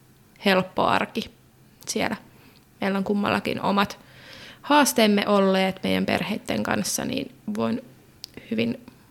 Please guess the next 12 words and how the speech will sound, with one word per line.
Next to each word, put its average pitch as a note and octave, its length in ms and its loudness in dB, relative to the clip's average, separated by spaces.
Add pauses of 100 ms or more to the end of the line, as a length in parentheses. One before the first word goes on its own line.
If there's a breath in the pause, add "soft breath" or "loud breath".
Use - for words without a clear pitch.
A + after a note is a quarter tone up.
(400 soft breath)
vahvasti G#3 400 -2
samaistua G#3+ 680 2
myös - 240 -2
tohon, - 320 -4
että - 280 -6 (480 loud breath)
se - 340 0
tulee G3+ 320 2
heijastumaan B2 680 2
sinne - 300 0 (1080)
ihan G3 320 4 (720 soft breath)
tämänhetkiseen A3 680 4 (200)
perhearkeen. - 1000 0